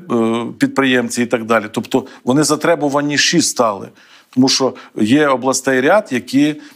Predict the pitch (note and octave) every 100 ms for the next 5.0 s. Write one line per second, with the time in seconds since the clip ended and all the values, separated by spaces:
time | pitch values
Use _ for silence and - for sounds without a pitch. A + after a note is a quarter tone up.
0 | _ - G#2+ A#2+ D3 E3 E3 B2+ A#2 A#2
1 | A2+ B2+ F#3+ - F#3 - F#3 F3+ F3 F#3
2 | F#3 A2+ C#3+ C#3+ F3+ - F#3 - - -
3 | - A2+ B2 D3+ C#3+ C3 A#2+ D3+ D#3+ C#3
4 | - A#2+ A2+ B2 A2 A2+ - B2+ A#2+ A2